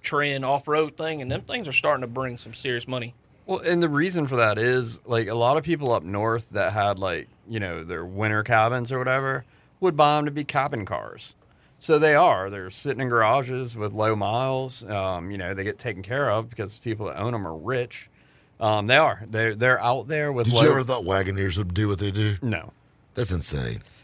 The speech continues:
Speaker 2: My brother did, though, actually. Like, way, I, I was like, "Man, really?"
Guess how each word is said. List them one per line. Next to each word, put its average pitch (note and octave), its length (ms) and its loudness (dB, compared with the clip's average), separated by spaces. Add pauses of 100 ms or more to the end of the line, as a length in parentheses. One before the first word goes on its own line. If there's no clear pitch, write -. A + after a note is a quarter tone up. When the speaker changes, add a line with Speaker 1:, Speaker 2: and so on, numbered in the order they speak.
(100)
Speaker 2:
My D3+ 120 8
brother A#2+ 400 6
did, E2+ 320 -6 (260)
though, E2+ 420 -8 (200)
actually. F2+ 540 -4
Like, F2 260 -2
way, F#2+ 400 0
I, F#2 120 -6
I - 40 -8 (560)
was - 220 -16
like, - 120 -12
"Man, C3+ 300 -8
really?" C3 380 -8